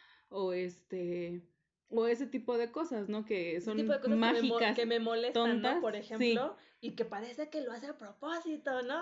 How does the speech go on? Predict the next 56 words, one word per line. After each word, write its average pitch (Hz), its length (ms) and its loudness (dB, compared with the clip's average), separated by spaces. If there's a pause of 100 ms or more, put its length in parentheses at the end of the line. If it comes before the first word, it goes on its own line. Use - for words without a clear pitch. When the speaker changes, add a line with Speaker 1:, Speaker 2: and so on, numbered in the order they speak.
Speaker 2:
<laughs> - 100 -8
Speaker 1:
Ajá, 269 460 4
Speaker 2:
O 254 40 4
Speaker 1:
que, 233 180 2
Speaker 2:
sea, 269 200 4
Speaker 1:
que 190 40 -2
nosotros 285 440 4
pensamos 277 420 2
que 277 140 2
ya 220 100 4
lo 254 160 0
saben, 247 340 -2
pero 240 120 0
a - 20 -2
los 240 160 0
hombres 311 240 0
realmente 320 400 0
les 233 260 0
vale, 247 380 -2
o 196 120 -2
sea, 214 140 -2
ni 214 160 0
siquiera 277 380 -4
saben 294 360 2
qué 277 120 2
onda. 233 420 0
Speaker 2:
¿Por 320 160 -4
qué 440 100 -2
te 254 120 2
Speaker 1:
Y - 60 4
nosotros - 340 2
Speaker 2:
enojaste? 466 120 2 (100)
<laughs> - 100 -6
Speaker 1:
Ajá, 311 600 4
o 392 80 4
sea, 330 100 4
ellos 349 240 4 (160)
todavía 403 280 4
apenas 403 360 0
está, 240 240 -2
están 311 380 -2 (280)
dudosos 285 560 0
ellos 349 200 2
de 339 80 2
por 220 240 -2
qué 277 80 -4
estás 320 240 -4
enojada. 262 600 -4 (460)
Entonces, 240 640 0 (280)
yo 226 260 -2
creo 330 180 -2
que 277 160 -2
eso 311 160 0
nos 254 200 0
molesta 214 520 -2
más 254 340 -2